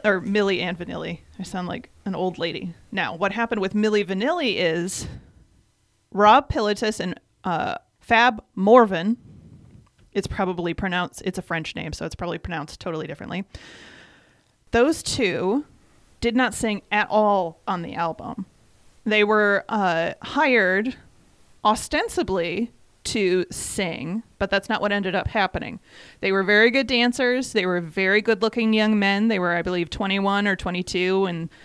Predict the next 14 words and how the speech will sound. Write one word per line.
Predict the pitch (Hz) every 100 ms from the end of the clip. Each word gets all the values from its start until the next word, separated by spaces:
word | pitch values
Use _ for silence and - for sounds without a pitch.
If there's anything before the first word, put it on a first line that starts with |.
| - - - - - 180
when | 202
this | 190 -
really | 190 180
kicked | 180 175 180
off. | 180 233 - - _ _ _ _ _ _ - -
Uh, | 190 170
they | 170 190
had | 185 180 180
distinctive | - - 226 208 202 -
style. | - 202 208 233
They'd | 208 185
wear | 180 180 180 165 165 170 - - -
hi-, | - 214 - 202 -
like, | - 165 -